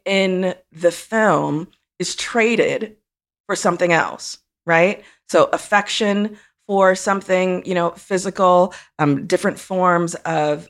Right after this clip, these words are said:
um, intimacy are traded for other forms of intimacy. But yeah, it's,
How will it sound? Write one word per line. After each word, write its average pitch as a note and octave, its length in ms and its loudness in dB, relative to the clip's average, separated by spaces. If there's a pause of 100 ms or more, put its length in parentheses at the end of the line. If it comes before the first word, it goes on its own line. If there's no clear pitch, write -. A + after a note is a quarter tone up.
um, D3+ 480 -10
intimacy F#3+ 720 -2 (280)
are F3 100 2
traded F3 360 2
for - 200 -4
other F#3 200 2
forms F#3 460 -4
of - 80 -6
intimacy. G3 800 -4 (840)
But A#3+ 140 -4
yeah, B3+ 380 4
it's, A#3+ 240 4